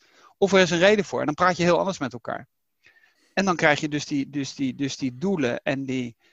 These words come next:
en die, en die transparante performance, wat je dan uiteindelijk gewoon weer aan de teams, eh, kunt openlaten. En daar komt overigens ook weer die salaristransparantie. Dus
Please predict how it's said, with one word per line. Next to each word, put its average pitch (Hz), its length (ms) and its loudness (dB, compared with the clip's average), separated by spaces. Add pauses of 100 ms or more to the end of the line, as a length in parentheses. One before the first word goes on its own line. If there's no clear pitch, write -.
(260)
en 131 160 -4
die, - 80 -10
en 147 120 -2
die 139 80 -4
transparante 123 640 -6
performance, 156 720 -6 (180)
wat 131 140 -6
je 127 60 -12
dan 131 100 -4
uiteindelijk 135 400 -6
gewoon 123 220 -8
weer 120 100 -4
aan 123 100 -6
de 113 100 -12
teams, 175 420 -10 (640)
eh, 156 140 -4
kunt 156 280 -6
openlaten. 151 600 -2
En 135 100 -6
daar 143 220 2
komt 156 200 -8
overigens 151 280 -4
ook 180 60 -2
weer 170 100 -4
die 131 80 -8
salaristransparantie. 120 1040 -8
Dus 131 200 -10